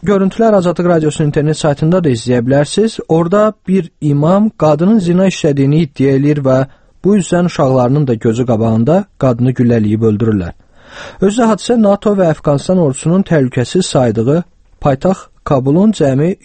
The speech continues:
yüz kilometrliyindəki bir kənddə baş verir. Ətraflı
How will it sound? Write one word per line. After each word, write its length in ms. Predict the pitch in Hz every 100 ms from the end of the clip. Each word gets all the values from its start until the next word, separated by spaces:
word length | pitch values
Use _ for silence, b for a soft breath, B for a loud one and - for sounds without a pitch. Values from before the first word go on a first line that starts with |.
| -
yüz 200 | 196 -
kilometrliyindəki 880 | - 131 151 - 143 131 123 110 139
bir 140 | 131 -
kənddə 280 | 147 - 170
baş 220 | 117 -
verir. 280 | 98 90 87 - _ _ _ _
Ətraflı 460 | 139 139 131 - 151